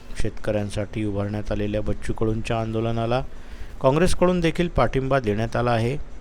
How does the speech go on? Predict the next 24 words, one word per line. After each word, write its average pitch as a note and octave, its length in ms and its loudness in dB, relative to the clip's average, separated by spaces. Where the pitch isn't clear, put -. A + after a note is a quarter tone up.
काँग्रेस C3 300 6
प्रदेशाध्यक्ष B2+ 680 4
हर्षवर्धन A2 640 0
सपकाळ G#2+ 440 -2
यांनी G2+ 220 -2
पत्रक G#2+ 380 -4
काढून A#2 220 0
बच्चू C3 260 4
कडूंच्या E3+ 440 4
आंदोलनाला A#2 720 2
पाठिंबा G#2+ 480 0
दिला. G2+ 220 -2
बच्चू G#2+ 240 0
कडू A2 200 -2
यांनी G#2 380 -2
भ्रमणध्वनीवरून D#3+ 800 6
हर्षवर्धन B2 600 4
सपकाळ A2+ 400 2
यांच्याशी A2 460 0
संपर्क - 540 0
साधत G#2 460 -2
आभार G2+ 260 0
देखील G2 320 -4
मानले G2 340 -4